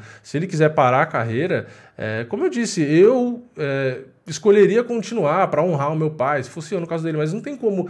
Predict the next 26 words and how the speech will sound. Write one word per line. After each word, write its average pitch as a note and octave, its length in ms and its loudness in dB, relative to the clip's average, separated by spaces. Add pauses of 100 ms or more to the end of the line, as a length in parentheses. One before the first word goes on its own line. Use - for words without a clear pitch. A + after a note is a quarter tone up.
eu G3+ 140 2
me F#3+ 120 4
colocar D#3 420 2
no C#3 160 -2
lugar B2+ 280 -6
dele, B2 400 -4 (220)
de B2 140 -10
forma D#3+ 300 2
alguma, D#3 340 0
inclusive. B2 580 -4 (400)
Então, C#3 880 -4
eu C3+ 280 0
respeito D3+ 500 0
ao C3 220 0
que B2+ 100 -8
ele C#3 140 -4
fizer, A#2+ 280 -4
o B2 80 -2
que B2+ 80 -12
ele B2 60 -6
achar B2 180 -6
que - 60 -18
ele A#2+ 80 -14
tem B2+ 100 -8
que A#2 80 -12
fazer, A2+ 380 -8